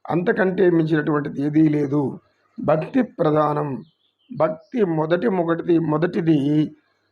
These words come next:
భగవంతుడికి దగ్గరగా మన, మనల్ని తీసుకెళ్లేది భక్తి మార్గమే. భక్తి సులభమైన మార్గము దైవాన్ని చేరుటకు అని అన్ని యోగాలలో భక్తి యోగాన్ని తీసుకుంటారు అనేక మంది భక్తులు.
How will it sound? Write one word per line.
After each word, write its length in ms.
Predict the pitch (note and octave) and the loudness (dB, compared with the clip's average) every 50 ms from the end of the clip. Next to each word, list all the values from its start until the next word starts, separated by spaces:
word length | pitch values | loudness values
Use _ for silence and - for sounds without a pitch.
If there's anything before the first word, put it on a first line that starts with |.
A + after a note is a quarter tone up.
| - - | -6 -2
భగవంతుడికి 1000 | D3 C#3+ D#3+ F#3 G3+ G#3 G3+ G3+ G#3+ G#3+ F#3 F#3+ F#3 F#3 F3+ F#3 F#3 - - - _ _ _ _ _ _ _ _ - | 0 2 2 2 2 2 2 0 0 0 0 0 0 0 0 0 0 -2 -4 -8 _ _ _ _ _ _ _ _ -4
దగ్గరగా 560 | D3 D3 D3 D#3+ F3+ F#3 F#3 F#3+ F#3+ F3+ - | -2 0 0 2 2 2 4 4 2 2 0
మన, 160 | E3+ D#3+ D#3+ | 0 -2 -2
మనల్ని 360 | D#3 D#3 D#3 D3+ D3+ D3 C#3 B2+ | -2 -2 -2 -4 -4 -6 -8 -6
తీసుకెళ్లేది 840 | D#3 D#3+ E3 E3 - - D#3+ D#3 D#3 D#3+ D#3 C#3+ C#3+ C#3 C#3 A#2+ - _ _ _ _ _ | -4 -6 -6 -6 -4 -2 0 0 2 0 0 -2 -4 -4 -6 -8 -10 _ _ _ _ _
భక్తి 240 | - A#2+ - - F3+ | -12 -12 -8 -6 -2
మార్గమే. 680 | E3 D#3 D#3 D3+ D#3 D3 D3 D3+ D3 D3+ D3+ C#3 - - - _ _ _ _ _ _ - | 0 0 0 0 -2 -2 -2 -2 0 0 0 -2 -4 -8 -14 _ _ _ _ _ _ -4
భక్తి 300 | D3 D3+ D#3 - - A#3 | -2 -2 -2 -4 -6 -4
సులభమైన 640 | - - D#3+ D#3 E3 F3 F#3+ F#3 F#3+ F#3+ A3 A#3+ | -2 0 0 0 2 2 2 2 2 2 2 2
మార్గము 680 | A3 F#3+ F3+ F3+ F3 E3+ E3+ E3 E3 E3 D#3+ D3+ D3 D3 - _ _ _ _ _ - | 2 2 0 0 0 -2 -2 0 0 0 -2 -2 -6 -8 -12 _ _ _ _ _ -4
దైవాన్ని 480 | D3 D3+ E3 D#3+ D#3 D#3+ D#3+ D#3 D3 C#3+ - D#3 | -2 0 2 2 2 2 2 0 -2 -2 -2 0
చేరుటకు 460 | C#3+ D3 D3+ D3 D#3 C#3+ B2+ D3 D#3 | 0 0 0 0 -4 -4 -2 -2 -2
అని 360 | D3+ D3+ D#3+ D#3 D3 C#3+ C3+ - _ _ _ _ - | 0 2 2 2 0 -2 -4 -10 _ _ _ _ -6
అన్ని 220 | - C#3+ D#3+ F3 | -2 2 4 4
యోగాలలో 880 | E3+ E3+ E3 D#3+ D#3+ D#3+ E3 D#3+ D#3+ D#3 D#3 D#3+ D#3+ D3 D3 D3 C#3+ - _ _ _ _ _ - | 6 6 6 4 4 4 4 4 2 2 2 2 2 2 0 -2 -4 -8 _ _ _ _ _ -4
భక్తి 340 | C#3 D3 D3 - - B3 | -4 -4 -4 -4 -2 2
యోగాన్ని 440 | G#3 F#3 E3+ E3 D#3 D#3 D#3 D#3 D#3+ | 4 4 4 4 4 4 2 2 0
తీసుకుంటారు 560 | D#3 D#3+ D#3+ C#3+ C3 - - D3+ C#3 D#3 D#3 | 0 -2 -4 -6 -6 -8 -8 -6 -4 -2 -2
అనేక 340 | D3+ - D3+ D3+ D3+ D3+ D3+ | -2 0 0 0 2 0 0
మంది 520 | D3 D3 D3 D3+ D3 D3+ D3 C#3+ C3+ - - _ _ _ - | 0 0 0 0 0 0 -2 -2 -4 -6 -8 _ _ _ -2
భక్తులు. 520 | - D3+ D3+ D3+ - - - D#3 B2+ - | 0 0 0 0 -4 -4 -2 -2 -2 -4